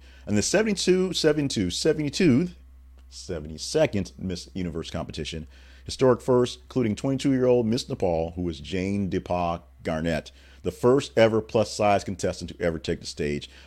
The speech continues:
on this thing. And people went nuts. People went crazy,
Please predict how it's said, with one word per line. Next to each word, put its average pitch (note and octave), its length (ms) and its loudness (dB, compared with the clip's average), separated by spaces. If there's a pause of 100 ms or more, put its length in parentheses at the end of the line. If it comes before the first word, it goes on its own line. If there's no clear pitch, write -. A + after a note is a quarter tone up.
(120)
on D2+ 260 -4
this - 180 -12
thing. C#2+ 240 -8
And G2 200 -2
people F3 420 2
went A#2 320 0
nuts. F2+ 560 -4
People E3 300 -6
went C#3+ 200 -4
crazy, G2+ 500 0